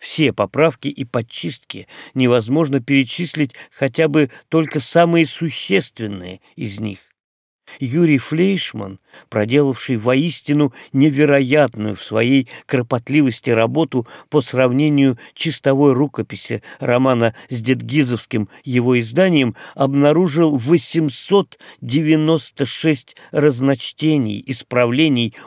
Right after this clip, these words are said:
купюр, вставок, замен. Восемьсот девяносто шесть! Но это уже, если был и не конец ещё истории, то, во всяком случае, её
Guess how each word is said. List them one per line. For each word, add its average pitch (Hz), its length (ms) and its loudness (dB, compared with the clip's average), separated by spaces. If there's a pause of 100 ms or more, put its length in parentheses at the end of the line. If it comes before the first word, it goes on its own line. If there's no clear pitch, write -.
(100)
купюр, 156 600 0 (140)
вставок, 151 840 0
замен. 123 680 -2 (540)
Восемьсот 143 1200 0 (320)
девяносто 127 1120 0 (160)
шесть! - 760 -6 (1400)
Но 123 200 2
это 156 240 2
уже, 143 380 2 (200)
если 135 360 -2
был 139 320 0
и 147 100 2
не 139 160 4
конец 131 540 0
ещё 107 380 -6
истории, 92 540 -12 (320)
то, 147 220 4
во 135 200 0
всяком 151 420 -2
случае, 139 500 -2
её 135 240 2